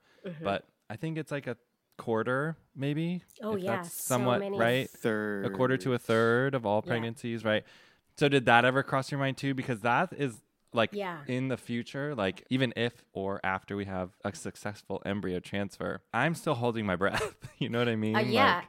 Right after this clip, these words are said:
Speaker 1: yeah. We didn't tell anyone until, you know, we passed the first trimester. We kept it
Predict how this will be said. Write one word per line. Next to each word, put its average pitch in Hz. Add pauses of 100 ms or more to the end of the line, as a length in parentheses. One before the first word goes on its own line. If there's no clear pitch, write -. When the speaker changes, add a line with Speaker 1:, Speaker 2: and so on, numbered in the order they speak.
Speaker 1:
yeah. 202
We 247
didn't 269
tell 233
anyone 160
until, 160 (240)
you 196
know, 160
we 170
passed 165
the 175
first -
trimester. 151
We 151
kept -
it 156